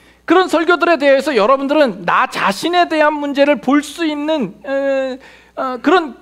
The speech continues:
기회들이 없어지는 겁니다. 그러나 우리 자신의 문제에 대하여서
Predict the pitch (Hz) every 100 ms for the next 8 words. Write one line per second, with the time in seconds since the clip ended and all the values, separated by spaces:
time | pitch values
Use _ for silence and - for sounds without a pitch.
0 | _ - 349 311 330 269 185 208 - 330
1 | 311 294 277 247 214 214 185 214 _ _
2 | _ _ _ _ _ _ 339 320 190 -
3 | - - 226 349 - - 226 - 349 359
4 | 330 302 330 320 320 311 277 269 240 247